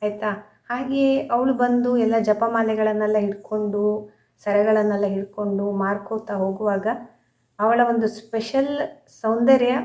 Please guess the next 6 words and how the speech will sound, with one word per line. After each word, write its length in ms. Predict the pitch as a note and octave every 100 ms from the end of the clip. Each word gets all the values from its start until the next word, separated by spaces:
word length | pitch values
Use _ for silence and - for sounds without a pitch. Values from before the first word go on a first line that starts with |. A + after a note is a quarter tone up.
| -
ಒಬ್ರ 200 | G#3 A3+
ಕಣ್ಣಿಗೆ 360 | A3 G#3+ A#3 A3
ಬಿತ್ತು. 640 | G#3+ - A3+ A#3+ - _ _
ಸೋಷಿಯಲ್ 680 | - G3 A3+ A3 G#3+ G#3+ - _ -
ಮೀಡಿಯಾ 240 | G3+ G3+
ಇನ್‌ಫ್ಲುಯೆನ್ಸರಿಗೆ 840 | G3 F3+ G#3+ G3+ G3 G3 F#3 F#3